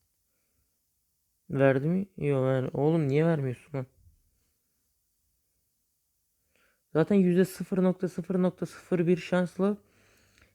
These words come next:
s-, e, hiç fotoğraf falan göstermeden yakıyor. Patlatıyor yani içinde. Tamam, sonuncuyu da atalım.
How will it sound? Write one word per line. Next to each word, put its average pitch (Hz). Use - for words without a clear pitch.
s-, -
e, 143
hiç 160
fotoğraf 156
falan 156
göstermeden 151
yakıyor. 151
Patlatıyor 147
yani 123
içinde. 123
Tamam, 127
sonuncuyu 123
da 123
atalım. 151